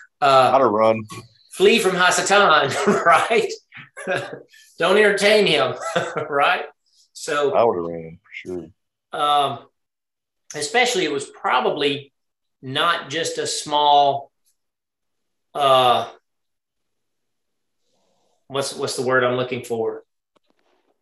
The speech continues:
Speaker 1: Unimposing serp-, snake, right? Um,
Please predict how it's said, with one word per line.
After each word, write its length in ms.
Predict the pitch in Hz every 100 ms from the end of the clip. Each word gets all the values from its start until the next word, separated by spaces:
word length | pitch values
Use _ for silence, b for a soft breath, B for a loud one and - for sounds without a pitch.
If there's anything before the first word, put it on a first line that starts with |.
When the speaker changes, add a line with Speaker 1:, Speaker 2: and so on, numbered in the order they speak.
| _ _ -
Speaker 1:
Unimposing 1000 | 151 160 147 135 - 156 160 131 135 123
serp-, 400 | - 147 151 -
snake, 480 | - 165 160 120 - - _ _ _ _ _ _ 120
right? 300 | 127 156 - - _ _ _ _ _ _ _ _ _ _ _ _
Um, 400 | 135 131 127 123